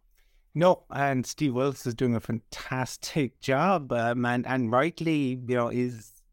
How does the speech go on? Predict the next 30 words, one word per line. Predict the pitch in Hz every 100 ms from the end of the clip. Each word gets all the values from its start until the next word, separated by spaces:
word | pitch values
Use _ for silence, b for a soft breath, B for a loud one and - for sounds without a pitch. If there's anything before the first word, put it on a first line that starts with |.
| _ _ _ -
in, | 123 117 117 - -
has | 139 151 -
to | - 143
be, | 135 92
has | 127 131
to | - 117
have |
forced | - 123 147 -
himself | 139 127 120 110
into | 131 - -
consideration. | 120 104 127 110 123 151 117 104
And, | 110 107
and | 127
if | 131 131
he |
doesn't | 113 156 -
get | 156
it | 151
there, | 165 175
I'm | 151
sure | - 170
somebody | - 165 160 139
else | 180 214 - B B B
will | 135
look | 196 -
at | 220
him. | 139
I |
mean, | 131 135
this, | 160 -